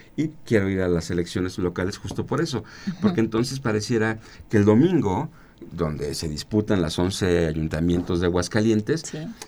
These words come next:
Speaker 1: si, si uno dice en el micrófono, "La medida en contra de las amenazas terroristas económicas de Donald Trump, de, tomada por el presidente Andrés Manuel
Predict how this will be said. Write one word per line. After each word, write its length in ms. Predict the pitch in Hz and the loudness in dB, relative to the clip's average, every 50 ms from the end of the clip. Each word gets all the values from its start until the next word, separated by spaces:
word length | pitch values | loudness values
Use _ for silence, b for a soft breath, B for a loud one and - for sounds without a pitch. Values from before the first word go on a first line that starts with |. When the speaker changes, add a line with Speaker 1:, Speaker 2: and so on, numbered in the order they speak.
| B B | B B
Speaker 1:
si, 300 | - - - 120 113 - - - - | -10 -4 -2 -2 -2 -4 -8 -12 -8
si 180 | - - 123 | -2 2 4
uno 180 | 120 139 143 139 | 6 6 6 6
dice 260 | 135 143 143 135 135 | 4 2 0 0 0
en 60 | 120 | 0
el 100 | 104 95 | 2 2
micrófono, 640 | 92 95 92 - 107 107 104 113 113 101 95 87 85 B B B B B B - - - - - - - - - - | 0 -2 0 2 4 4 4 2 0 -2 -2 -2 -4 B B B B B B -20 -20 -20 -20 -20 -20 -20 -16 -6 0
"La 120 | 123 110 101 | 2 4 4
medida 640 | 98 95 95 110 120 131 127 120 110 104 107 - - | 4 4 4 6 6 6 6 6 4 4 2 0 -2
en 180 | - 85 87 85 | -4 -2 -2 -2
contra 560 | 85 - 104 98 101 104 104 107 107 104 101 | 0 2 2 2 2 2 2 2 2 2 4
de 220 | 95 92 87 82 | 4 4 4 4
las 340 | 80 78 76 76 76 76 - | 4 2 -2 -2 -4 -2 -2
amenazas 720 | 87 82 82 85 87 92 92 98 101 - 101 98 - - b b b b b b b b b - | 0 0 2 2 0 0 -2 -2 -2 -2 -4 -4 -6 -10 b b b b b b b b b 0
terroristas 920 | - 90 82 78 76 82 80 87 90 90 - - 98 90 87 87 87 85 90 | 4 4 4 6 4 4 4 4 2 0 2 2 2 2 2 2 0 0 -4
económicas 680 | - - - 85 87 85 85 90 - - - 85 78 | -2 0 2 2 2 2 2 0 -2 0 -2 0 0
de 80 | 80 80 | 0 2
Donald 300 | 80 87 87 87 85 85 | 2 2 2 2 0 0
Trump, 260 | - 90 85 80 - - 76 | 0 0 0 -2 -2 -6 -10
de, 260 | 80 80 78 58 - | -6 -6 -6 -6 -4
tomada 440 | - - 90 87 90 90 92 90 85 | -2 0 2 2 2 2 2 0 -2
por 160 | - - 80 | 0 -2 -2
el 80 | 73 69 | -2 -2
presidente 360 | 71 80 - 87 85 85 95 | -6 -6 -4 -2 -2 -2 -2
Andrés 160 | 90 92 80 76 | -4 -4 -4 -2
Manuel 260 | 80 82 85 87 | 0 0 0 0